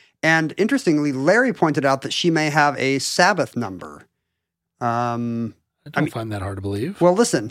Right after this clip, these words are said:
Speaker 1: you thought she, um, he thought it was 'cause she dated a,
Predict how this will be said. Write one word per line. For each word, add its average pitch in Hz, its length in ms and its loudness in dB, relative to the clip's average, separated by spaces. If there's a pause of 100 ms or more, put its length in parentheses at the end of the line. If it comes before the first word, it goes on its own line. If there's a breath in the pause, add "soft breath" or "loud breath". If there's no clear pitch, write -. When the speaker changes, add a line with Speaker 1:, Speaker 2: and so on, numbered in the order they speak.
Speaker 1:
you 170 200 -2
thought 175 320 2
she, 135 280 -2
um, 113 360 -6
he 196 140 -2
thought 170 160 6
it 139 40 -2
was 135 80 -6
'cause 135 160 -2
she - 140 -6
dated 113 360 -6
a, 90 220 -12